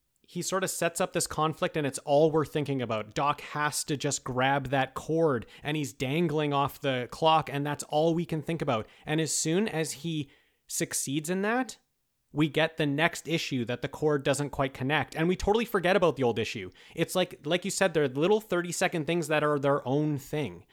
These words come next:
Like, it's not like now this ties into him hanging off the clock. That's done with. I'm past that. I forgot he was hanging off the clock because now the only important thing is that he needs to connect this wire.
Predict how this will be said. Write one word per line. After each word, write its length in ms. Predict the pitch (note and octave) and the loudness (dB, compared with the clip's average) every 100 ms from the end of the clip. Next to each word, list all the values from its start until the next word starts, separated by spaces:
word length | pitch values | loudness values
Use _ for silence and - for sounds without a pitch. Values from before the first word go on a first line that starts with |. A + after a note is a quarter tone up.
| - - | -12 -2
Like, 160 | D3 | 0
it's 160 | D3+ - | 0 0
not 220 | D#3+ F#3+ | 0 2
like 280 | E3+ - - | 0 -2 -4
now 260 | C#3 D#3 D#3 | -2 2 2
this 300 | C3+ D#3 - | 2 0 -2
ties 380 | - D3+ C#3+ C#3 | -2 0 2 2
into 260 | E3 D#3+ | 0 2
him 160 | C#3 B2+ | 2 2
hanging 320 | C3+ C#3+ C3 | 0 0 2
off 180 | B2 - | 0 -2
the 60 | |
clock. 400 | A#2 F3 G3 C#3 - - _ A#2+ | -2 2 4 2 -4 -20 _ 0
That's 240 | F3 - | 0 0
done 320 | A#2+ E3+ A3+ | 0 2 4
with. 260 | A#2 F#2+ - | 2 -4 -2
I'm 200 | D#3 G3 | 0 0
past 340 | - F#3 A3 | 2 2 2
that. 160 | - A2 | 0 0
I 80 | D3+ | 0
forgot 440 | - D3 C#3 B3+ | 2 2 4 4
he 100 | - | 4
was 100 | C3+ | 0
hanging 240 | C3+ C3+ C3 | 0 0 0
off 140 | A#2+ | -2
the 80 | C3 | -4
clock 280 | - C#3+ - | 0 0 0
because 280 | D3 C#3 | -2 -2
now 260 | C3+ E3+ G#3 | 2 2 2
the 140 | D#3 | 2
only 280 | D3 C#3+ C#3 | 0 2 0
important 440 | C#3 C3+ D3 C3+ - | 0 -2 -4 -6 -4
thing 160 | D3 | -2
is 160 | C3 A#2+ | -2 -2
that 100 | B2+ | -4
he 60 | |
needs 180 | C3 C3+ | -4 -4
to 80 | B2 | -6
connect 380 | - C3 C3+ - | -8 -4 -4 -4
this 180 | B2 - | -6 -2
wire. 340 | A#2+ A2+ F#2+ | 0 -2 -6